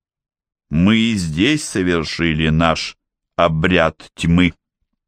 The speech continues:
Никто не осмелился мне ответить, Никола лишь улыбнулся. Я повернулся, чтобы уйти,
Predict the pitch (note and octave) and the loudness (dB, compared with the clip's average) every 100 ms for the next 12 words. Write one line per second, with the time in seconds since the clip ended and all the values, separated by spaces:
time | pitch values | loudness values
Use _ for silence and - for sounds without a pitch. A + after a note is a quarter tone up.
0 | _ _ _ _ _ _ - G2+ C#3+ - | _ _ _ _ _ _ 0 2 2 -2
1 | - F2 F2 E2+ - _ _ - D#2+ D#2+ | -6 0 0 0 -6 _ _ -4 0 0
2 | D#2 E2 E2 D#2+ - D#2+ D#2+ D#2+ D2+ G2 | -2 -2 0 -2 -2 0 2 0 -2 -4
3 | B2+ - C3 - _ _ _ _ _ _ | -4 -6 -10 -14 _ _ _ _ _ _
4 | - F2 F#2 - F2 F2+ G#2 E2+ E2 - | -4 0 0 0 0 0 0 0 -2 -4
5 | - E2 E2 C#2+ D2+ D2+ C#2+ - D2+ _ | -8 -4 -2 -2 -2 -2 -4 -4 -4 _
6 | _ _ _ _ _ - - G2 A#2 B2+ | _ _ _ _ _ -18 -4 0 0 0
7 | B2 A#2 C3 C3 A#2 A2 - F#2+ E2 D#2+ | 0 0 -2 -2 -2 -4 -2 0 0 0
8 | D2+ - D#2+ F#2 | 0 -4 -2 -2